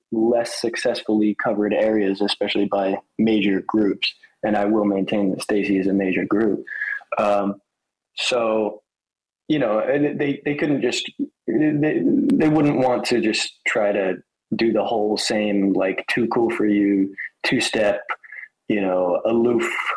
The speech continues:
uh, vibe that a lot of, uh, K-pop groups are going for now.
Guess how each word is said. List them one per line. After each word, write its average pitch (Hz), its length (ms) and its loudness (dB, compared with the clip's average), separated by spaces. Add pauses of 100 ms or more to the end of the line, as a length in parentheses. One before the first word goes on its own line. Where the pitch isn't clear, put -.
(560)
uh, - 60 0
vibe 117 640 2
that 104 120 2
a 104 80 2
lot 208 200 2
of, 101 160 -2 (360)
uh, 98 340 0 (460)
K-pop 104 360 -2
groups 98 260 -4
are 95 80 -2
going 98 300 -2
for 92 440 -2 (260)
now. 95 480 0